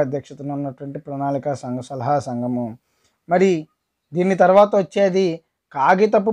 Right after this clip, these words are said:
ప్రణాళిక, పేపర్ ప్లాన్. ఇందాకడ పీపుల్స్ ప్లాన్, ఇప్పుడు కాగితపు ప్రణాళిక, పేపర్స్ ప్లాన్. మరి స్వాతంత్రానికి ముందు వివిధ వ్యక్తులు రూపొందించిన ప్రణాళికలను కాగితపు ప్రణాళికలు అంటాము. ఎందుకంటే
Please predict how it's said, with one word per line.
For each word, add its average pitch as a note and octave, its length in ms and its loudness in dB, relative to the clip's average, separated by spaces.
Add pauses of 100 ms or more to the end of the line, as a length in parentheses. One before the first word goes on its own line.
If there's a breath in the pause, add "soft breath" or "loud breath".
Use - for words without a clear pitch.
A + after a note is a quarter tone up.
ప్రణాళిక, F3 580 0 (540)
పేపర్ D#3+ 400 -4 (120)
ప్లాన్. D#3 340 0 (100)
ఇందాకడ F#3+ 340 2 (180)
పీపుల్స్ F#3+ 440 -2
ప్లాన్, C#3+ 280 -4 (520)
ఇప్పుడు A3+ 260 2 (360)
కాగితపు E3 400 2 (100)
ప్రణాళిక, E3+ 480 2 (360)
పేపర్స్ D3 440 -4
ప్లాన్. D3+ 240 0 (580)
మరి D#3+ 180 -4
స్వాతంత్రానికి G#3 840 4
ముందు F#3 300 0 (500)
వివిధ F3+ 320 0 (120)
వ్యక్తులు A#3 340 2 (100)
రూపొందించిన G#3 640 0 (100)
ప్రణాళికలను F3 720 0 (500)
కాగితపు F#3 540 2
ప్రణాళికలు F3 640 4 (100)
అంటాము. D#3 400 -4
ఎందుకంటే F#3 480 0